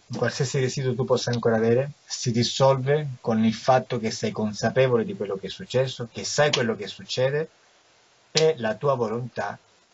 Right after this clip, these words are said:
e puoi esercitare quindi la tua volontà. Quindi realmente i residui, se eventuali residui o quello che sia, sono molto relativi, scompariranno.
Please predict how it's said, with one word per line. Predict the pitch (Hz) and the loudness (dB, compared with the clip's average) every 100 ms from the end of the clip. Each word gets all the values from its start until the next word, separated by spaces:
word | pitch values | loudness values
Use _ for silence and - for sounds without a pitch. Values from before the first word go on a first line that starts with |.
| _ | _
e | - 120 | -12 2
puoi | 156 | 2
esercitare | 127 - 131 123 117 | 2 -4 -2 0 0
quindi | 120 117 | -2 -2
la | 101 | -4
tua | 98 | -6
volontà. | 95 80 - 92 _ _ _ _ - - - _ | -8 -10 -14 -18 _ _ _ _ -20 -20 -20 _
Quindi | 113 101 | -6 -4
realmente | 101 104 107 113 104 98 - _ - _ | -4 -2 2 2 2 -4 -8 _ -20 _
i | 113 | -6
residui, | 107 92 101 110 98 95 95 | -6 -6 -2 -2 -2 -4 -4
se | 92 | -6
eventuali | 92 92 - 104 107 107 104 104 101 | -6 -6 -4 0 2 0 -2 -2 -2
residui | 101 - 113 110 104 | -4 -2 0 0 0
o | 95 | -2
quello | 98 98 | -2 -2
che | 98 | -4
sia, | 98 - 101 92 92 _ - | -4 -2 0 -2 -4 _ -12
sono | - 107 | -4 -2
molto | 101 95 98 | 0 2 2
relativi, | 90 85 87 - | 0 -2 -6 -6
scompariranno. | - 104 92 90 90 170 170 | -4 0 0 0 -2 -4 -6